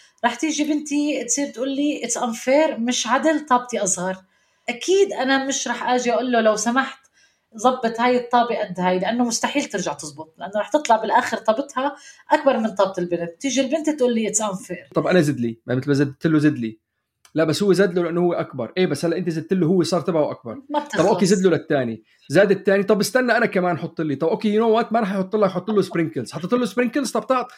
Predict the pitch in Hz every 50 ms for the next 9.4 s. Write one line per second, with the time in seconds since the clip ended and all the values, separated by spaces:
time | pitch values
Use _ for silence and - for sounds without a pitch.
0 | _ _ _ 151 156 170 233 247 214 156 - - 127 139 156 156 165 180 208 202
1 | - - - 139 131 320 294 190 190 175 165 147 123 107 - - - 240 254 254
2 | 240 - - - - - 233 190 185 214 214 214 - 180 220 - 190 220 240 254
3 | 254 254 240 202 165 208 160 208 277 294 269 320 302 302 277 269 254 247 233 240
4 | 240 302 320 - - 311 320 311 277 - - 208 - - 233 190 226 262 208 208
5 | 190 - - 214 220 202 190 175 160 156 151 160 151 139 123 127 127 120 131 135
6 | - 262 - 269 247 254 262 240 240 262 302 226 220 196 175 165 147 165 185 180
7 | - - 147 - 180 165 147 - 139 123 117 127 139 131 117 110 123 139 - _
8 | _ _ _ - - 175 202 247 240 196 147 120 120 139 135 - 190 208 233 226
9 | - 262 214 202 196 190 175 -